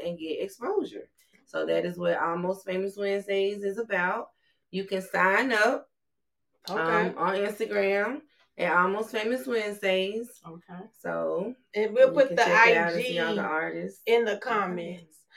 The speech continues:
Speaker 2: But,
Speaker 3: Mm-hmm.
Speaker 2: but Nubian.
Speaker 1: Yes.
Speaker 3: Yes,
Speaker 2: What
Speaker 3: chime
Speaker 2: do
Speaker 3: in.
Speaker 2: you think about women being called whores for sleeping with multiple people?
Speaker 1: Well, I think, um,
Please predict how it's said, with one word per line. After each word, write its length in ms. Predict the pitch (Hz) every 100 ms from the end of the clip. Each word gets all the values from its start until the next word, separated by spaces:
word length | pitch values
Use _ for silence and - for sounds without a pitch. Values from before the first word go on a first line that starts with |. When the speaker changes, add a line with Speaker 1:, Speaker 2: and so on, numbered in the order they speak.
| - _
Speaker 2:
But, 380 | 196 240 220 196
Speaker 3:
Mm-hmm. 180 | 180 180 202 _ _ -
Speaker 2:
but 300 | 226 214 208 _
Nubian. 600 | 214 247 202 175 175 190 _ _ _ _ _ _
Speaker 1:
Yes. 220 | 175 170 185
Speaker 3:
Yes, 260 | 180 135 202
Speaker 2:
What 100 | 330
Speaker 3:
chime 200 | 381 392
Speaker 2:
do 40 |
Speaker 3:
in. 100 | 359
Speaker 2:
you 340 | 330 349 349 - -
think 460 | 294 302 254 240 - 233
about 800 | 220 185 220 214 190 175 175 - _ _ _ _ _ _ _ _ _
women 560 | 170 185 208 285 277 240
being 240 | 226 214
called 300 | 208 226 208 202
whores 360 | 220 214 196 -
for 80 |
sleeping 460 | 185 - 196 185 175
with 160 | 170 170
multiple 440 | 170 165 - 175
people? 340 | 185 185 _ _ _ _ _ _ _ _ _ _ _ - _ _ _
Speaker 1:
Well, 500 | 180 202 220 220 214
I 180 | - 202
think, 480 | 220 220 214 202 196
um, 500 | 170 175 175 170